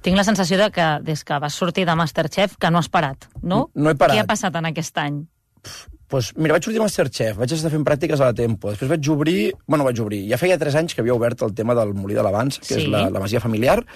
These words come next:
Speaker 2: que fèiem sopars, al, fem sopars, de fet, a l'aire lliure, sopars i dinars.
Speaker 1: És una masia que està a la
Speaker 2: A la
Speaker 1: Noguera,
Speaker 2: Noguera,
Speaker 1: no?
Speaker 2: a prop, es, el poble es diu Boada, això està
Speaker 1: Mm.
Speaker 2: a prop de Vilanova de Meià,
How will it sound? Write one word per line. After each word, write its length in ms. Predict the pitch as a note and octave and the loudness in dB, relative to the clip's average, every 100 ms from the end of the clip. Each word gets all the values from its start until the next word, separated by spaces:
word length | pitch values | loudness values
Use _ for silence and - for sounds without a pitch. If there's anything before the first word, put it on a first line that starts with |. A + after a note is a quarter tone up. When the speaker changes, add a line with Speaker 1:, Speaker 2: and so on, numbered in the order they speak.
| - _ | -20 _
Speaker 2:
que 80 | - | -4
fèiem 240 | A#2+ C3 D3 | 0 2 0
sopars, 320 | B2 A#2+ C#3 | 0 2 2
al, 140 | C3+ | 0
fem 220 | - D#3 D3 | 0 0 0
sopars, 380 | - F#2 G#2 F#2+ | -6 -10 -10 -8
de 20 | |
fet, 180 | G2+ G2 | -8 -6
a 60 | F#2+ | -2
l'aire 280 | G2+ G2+ G2+ | 0 0 0
lliure, 280 | A#2 C#3 B2+ | 0 0 -2
sopars 220 | G2+ G2 | -2 0
i 20 | |
dinars. 320 | G#2 C#3 - - - | 2 2 0 -6 -4
Speaker 1:
És 140 | F3 | 0
una 160 | F3+ F#3+ | 2 4
masia 560 | F#3 E3 F#3+ G#3 C4+ E4 - | 4 2 2 2 0 -2 -8
que 80 | E3+ | -8
està 320 | D#3+ - E3+ | -6 -2 0
a 40 | F3 | 2
la 60 | |
Speaker 2:
A 40 | D3 | 2
la 80 | C#3 | 2
Speaker 1:
Noguera, 400 | D3 D#3+ D#3+ C3+ | 2 2 2 0
Speaker 2:
Noguera, 40 | |
Speaker 1:
no? 180 | E3+ D#4+ | -2 -4
Speaker 2:
a 140 | E4+ G#2+ | -8 -2
prop, 220 | D3 C#3 - | 0 -2 -2
es, 200 | C3 B2 | -2 -2
el 60 | B2 | 0
poble 180 | F3 A3+ | 0 0
es 60 | |
diu 100 | G3+ | 0
Boada, 400 | D3 D#3+ E3+ F#3 E3+ | 2 2 2 0 -4
això 200 | - C3 | -6 -8
està 220 | F#3 E3+ | -6 -2
Speaker 1:
Mm. 20 | |
Speaker 2:
a 40 | |
prop 180 | C#3 C3+ | 0 0
de 100 | B2 | 0
Vilanova 320 | A2 A2 A#2 | 0 -2 0
de 80 | B2 | 0
Meià, 340 | A#2+ A2+ C#3+ | 0 0 -2